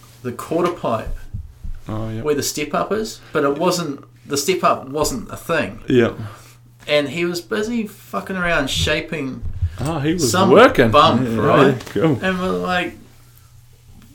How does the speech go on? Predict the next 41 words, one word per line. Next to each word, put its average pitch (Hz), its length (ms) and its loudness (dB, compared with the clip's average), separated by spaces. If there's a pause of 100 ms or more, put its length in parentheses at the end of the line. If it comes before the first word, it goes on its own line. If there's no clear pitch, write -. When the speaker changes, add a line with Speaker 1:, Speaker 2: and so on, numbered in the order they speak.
(180)
Speaker 1:
"Fuck's - 340 -12
this 269 160 -8
dude 233 440 -8 (260)
up 214 240 -8
to," 135 180 -2
right? 135 180 2
'Cause, - 340 6
like, 180 320 4
Speaker 2:
<laughs> - 0 -
Speaker 1:
that, 196 260 0 (260)
that 226 180 2
was 226 160 0
a 180 60 2
big 156 580 -2
fucking 120 920 -6 (240)
height - 600 -4 (180)
difference 151 500 -2
from 113 540 -4 (180)
where 139 340 4
we 135 200 2
were, 113 400 -4 (240)
Speaker 2:
Yeah. 135 340 -2
Speaker 1:
you 139 100 -2
know, 117 120 0
to 131 140 -6
the 117 120 -6
top 135 260 -2
of 110 100 -2
the 82 80 -8
quarter 165 420 -2
or 120 80 2
whatever. 107 460 -8
Speaker 2:
No, 107 140 0
I 123 60 4
remember 156 540 2
it, - 80 -8
Speaker 1:
And, - 400 -6 (400)
Speaker 2:
yeah. - 100 -8
Speaker 1:
and 185 100 -4
he's 185 220 -2
like, 196 320 -4